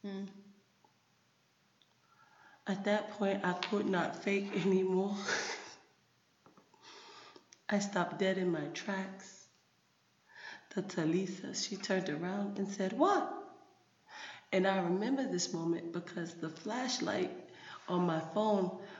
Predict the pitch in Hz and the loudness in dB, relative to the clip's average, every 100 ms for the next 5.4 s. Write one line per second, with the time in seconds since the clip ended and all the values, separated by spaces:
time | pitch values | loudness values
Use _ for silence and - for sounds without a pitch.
0 | - 180 175 - 185 180 170 165 - - | -2 2 4 4 4 4 4 2 2 2
1 | 226 196 - - - - - - 233 - | 2 2 0 2 0 0 2 4 4 0
2 | - 175 175 202 180 208 208 196 196 196 | -2 2 8 10 10 6 8 8 6 6
3 | 185 180 180 240 202 - - - 160 - | 6 4 6 8 8 6 6 8 8 4
4 | - - - _ _ 233 - - 226 208 | -12 -20 -20 _ _ 0 2 2 4 2
5 | 175 - 190 202 | 0 -2 -2 -2